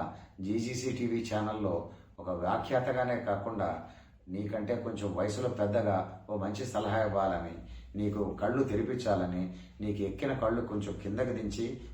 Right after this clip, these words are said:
భూమి మీదకే చూపు నించు. నువ్వు ఆకాశానికి అంతకి ఎత్తుకి దిగిపోయినా కూడా నీ చూపు అన్నది కింద నేల మీద అమ్మ మీద చూసి జాగ్రత్తగా అడుగులే బిడ్డా, లేదో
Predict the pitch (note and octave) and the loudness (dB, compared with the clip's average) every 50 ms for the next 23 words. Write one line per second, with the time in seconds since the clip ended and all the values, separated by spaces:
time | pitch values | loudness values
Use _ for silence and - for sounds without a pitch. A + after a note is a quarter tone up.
0 | - - F2 E2+ F#2+ A#2+ B2 C3 C3 C3 C3+ C3 C3 C3 C#3 C3+ C3+ B2 - A#2 | -12 -10 -6 -2 -2 0 0 0 2 2 2 2 2 2 2 2 2 0 0 -2
1 | A#2 A2+ A#2 A#2+ G#2 G#2 G2+ G2+ G2 - D2+ D2 - - - - - - - G#2 | -2 -2 0 0 2 2 2 2 0 -2 -4 -6 -8 -8 -10 -14 -14 -10 -4 0
2 | G#2 F#2+ F#2+ - - C#3 C#3 C3+ - C#3 C3+ C3+ B2+ C#3 C3+ C3 B2 - - G2 | 0 2 2 2 4 2 2 4 4 2 2 2 2 0 0 0 0 -2 -2 0
3 | G2+ G#2 G2+ G2+ - C#3 D3 D3+ C#3 C#3 C3+ C3 C3 C#3 C#3 C3+ C3+ A#2+ A#2 A2+ | 0 0 0 0 2 2 2 4 4 4 2 4 4 4 4 4 4 2 2 4
4 | A2+ A2+ G#2 F#2+ F#2 - - - - - - F#2+ G2+ G#2 G2+ G2+ G2+ G#2 - B2+ | 6 6 6 6 4 2 -2 -8 -12 -8 -4 -2 2 4 4 4 2 0 0 0
5 | C3 C3+ C3+ C#3 C3 A#2+ A2 G2+ B2+ E3+ A3 A#3+ - - - - - - - G2+ | 0 2 2 2 2 2 2 4 4 4 4 2 0 -4 -8 -12 -14 -8 -4 -2
6 | G#2 A2 A2+ G#2 F#2+ F#2 F#2+ G2 A2 A2+ A#2+ A#2+ G#2 G2+ F#2 F2+ F2+ F2+ F2+ F2+ | 0 2 2 2 2 2 4 4 4 4 2 2 2 4 4 2 2 0 -2 -6
7 | - - - F2+ G2 G#2 G#2+ A#2 A#2+ B2+ B2 A#2 A2 G2 G2+ G#2 G#2 G2+ - - | -10 -8 -4 -2 -2 0 0 0 2 2 0 0 -2 -2 -2 0 0 -2 -2 -2
8 | B2 D#3 G3 - - - - - - - F2+ F#2 F#2 F2 F#2 F#2 F#2 F#2 - - | -2 0 0 0 -2 -6 -10 -14 -16 -8 -4 -2 0 2 2 2 0 0 -2 -2
9 | C3+ C3 B2+ G#2+ G#2 G2+ G2+ G2+ F#2+ - - - - - - - - F#2+ F#2 F#2+ | 2 4 4 4 4 4 2 2 2 0 -2 -4 -8 -12 -12 -8 -6 -2 2 4
10 | A2+ A2+ A2+ G#2+ F#2+ F2+ - - - - - - - F#2 F#2 G2+ A2 A2+ A2+ | 6 6 8 6 6 4 0 -2 -6 -12 -12 -6 -2 0 2 2 4 4 6